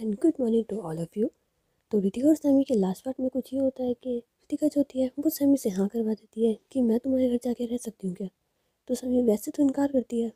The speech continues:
मगर finally उसे मानना पड़ता है क्योंकि रितिका उसे मनाती है। और इन सब के बाद रितिका जो होती है वो सैमी से कहती है कि "उस घर के दरवाजे तुम्हारे लिए हमेशा खुले हैं तो तुम आ सकते हो।"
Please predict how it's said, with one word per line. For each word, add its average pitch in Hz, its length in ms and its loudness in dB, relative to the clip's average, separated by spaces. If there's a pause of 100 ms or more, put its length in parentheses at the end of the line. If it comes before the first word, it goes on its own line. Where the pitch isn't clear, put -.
(160)
मगर 214 200 -8 (100)
finally 233 400 2 (160)
उसे 262 160 -2
मानना 190 280 0
पड़ता 190 280 -10
है 202 80 -6
क्योंकि 202 260 -8
रितिका 190 340 -6
उसे 240 160 -4
मनाती 220 380 -2
है। 208 60 -4 (920)
और 202 80 8
इन 240 100 8
सब 247 140 -2
के 240 120 -2
बाद 240 300 -4 (100)
रितिका 277 260 -2
जो 302 60 2
होती 277 240 0
है 269 80 4
वो 233 180 0
सैमी 220 260 -2
से 220 180 -6
कहती 220 180 -4
है 220 60 0
कि 214 220 -2 (320)
"उस 240 120 -6
घर 269 140 -8
के - 80 -10
दरवाजे 269 340 0
तुम्हारे 220 280 2
लिए 240 120 -2
हमेशा 233 320 4
खुले 175 240 -6
हैं 175 80 -6 (180)
तो 180 120 -2 (140)
तुम 196 220 0
आ - 40 2
सकते - 320 -10
हो।" 208 80 -8